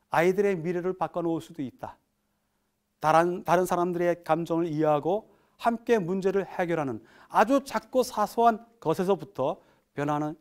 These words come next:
시작된다. 아, 아주 좋은, 어, 지적입니다.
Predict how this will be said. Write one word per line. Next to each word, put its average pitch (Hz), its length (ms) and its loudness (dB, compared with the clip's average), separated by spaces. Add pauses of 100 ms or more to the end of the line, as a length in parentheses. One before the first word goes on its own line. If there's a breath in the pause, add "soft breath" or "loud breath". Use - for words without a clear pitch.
시작된다. - 640 -12 (1300)
아, 95 360 -16 (280)
아주 135 140 -10
좋은, 135 500 -2 (480)
어, 123 200 -20 (760)
지적입니다. 120 680 -8